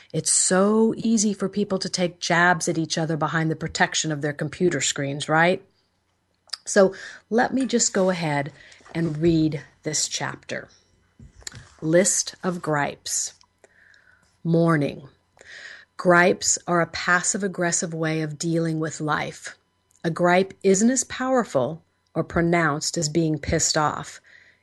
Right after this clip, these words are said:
It's more subtle than that, and therefore slightly harder to identify. How do we express the energy of a gripe? It has a different vibe about it than the energy of anger or rage.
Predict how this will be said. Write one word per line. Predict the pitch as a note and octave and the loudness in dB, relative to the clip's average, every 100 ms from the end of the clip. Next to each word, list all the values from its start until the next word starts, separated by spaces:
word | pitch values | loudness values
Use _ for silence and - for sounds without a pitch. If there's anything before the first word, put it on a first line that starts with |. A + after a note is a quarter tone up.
| - | 0
It's | F#3+ - | 0 2
more | F#3+ G3 | 2 2
subtle | G3 - G#3+ G3+ D#3+ | 2 2 2 2 0
than | D#3 D3 | -2 -2
that, | C#3 - - - - | -4 -4 -8 -16 -4
and | D#3+ D#3+ | -2 2
therefore | F3 F3+ - D#3+ D3+ | 4 2 0 -2 0
slightly | - - G3 G#3 A#3+ A3+ | -2 -2 -2 -2 -2 -2
harder | - - F#3+ E3 C#3+ | -4 0 2 2 -2
to | - D#3+ | -6 -6
identify. | D3+ F3 F3+ F3+ C#3 B2 - - _ _ - - - - _ _ _ - - - | -2 0 0 -2 -4 -4 -6 -12 _ _ -20 -20 -20 -20 _ _ _ -20 -20 -8
How | - F#3+ | 2 4
do | A3+ | 6
we | A3+ | 4
express | A3 - - F3 F3+ | 2 0 0 0 0
the | - F#3+ | 0 -2
energy | F3 E3 D3+ D#3 | 0 -2 -2 -4
of | D#3 | -2
a | D#3 | -4
gripe? | D3+ D3+ C#3+ C#3+ - - - _ _ - | -2 0 0 -4 -10 -12 -14 _ _ -6
It | D4+ | -4
has | D#4+ D#4 | 0 2
a | D#4 | 2
different | A#3 C#4+ C#4+ A#3 | 2 0 0 -2
vibe | F3+ F#3+ A3 A3+ F#3 | -2 0 2 4 4
about | D3+ D3 C#3+ | 4 4 2
it | C#3 | 0
than | D#3+ | 0
the | E3 E3+ | 0 2
energy | E3 D#3 D3+ D3 | 2 2 2 0
of | C3+ - | -2 0
anger | D#3+ D#3 C#3+ C#3 | 2 4 4 0
or | C#3+ C#3+ C#3 | 0 0 4
rage. | D#3 D3+ C3 D3+ D#3 - | 4 4 2 -4 -4 -6